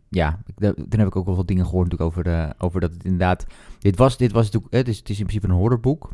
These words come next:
En dit was natuurlijk helemaal chockerend, omdat ook nog een keertje een jong meisje het geschreven had. Dat was natuurlijk,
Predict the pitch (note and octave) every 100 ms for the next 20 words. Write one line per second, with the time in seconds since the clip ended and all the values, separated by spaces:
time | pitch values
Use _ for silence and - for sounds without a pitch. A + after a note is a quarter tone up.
0 | - _ _ F#2+ F#2 F2+ G2 F#2+ F#2 F2+
1 | F#2+ - F#2+ G#2 G2+ F#2+ F#2+ F#2 F#2+ F#2+
2 | G2+ G2 F#2+ G2 G2 F#2 A2 - - F#2+
3 | - E2 D#2 D#2 F2+ F#2 F#2 -